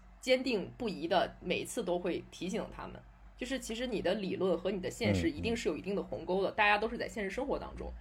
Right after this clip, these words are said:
Speaker 1: 也不是说你一定到了某一个，OK，我就是信激进女权，我们就是要跟男的怎么怎么样，我们就是要尖烈的、大声的斥责，你在生活当中就一定要跟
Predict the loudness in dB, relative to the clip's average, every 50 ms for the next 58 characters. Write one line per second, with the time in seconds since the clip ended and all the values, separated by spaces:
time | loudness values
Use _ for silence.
0 | -12 -12 -8 0 0 0 2 2 0 0 4 4 4 4 4 2 -2 0 0 0
1 | 2 6 6 6 8 6 4 2 0 0 0 2 4 2 2 2 0 -6 -6 -4
2 | -2 -2 0 2 2 4 4 4 2 0 0 -2 0 0 0 0 2 2 2 2
3 | 4 2 2 2 0 -2 0 0 0 0 0 0 0 0 0 0 4 6 6 6
4 | 6 4 2 -2 -4 -2 -2 0 0 2 2 2 2 2 2 2 0 -2 -2 -2
5 | -2 0 2 2 2 2 0 0 0 2 2 2 2 4 4 6 6 6 4 4
6 | 0 -4 -4 -2 2 2 4 4 4 4 4 4 2 0 -2 2 2 4 4 4
7 | 2 0 0 -2 -2 -2 0 0 0 2 2 2 2 2 0 -2 0 0 2 2
8 | 2 0 0 0 -2 0 2 2 2 2 2 2 4 6 8 8 8 8 6 6
9 | 2 2 2 0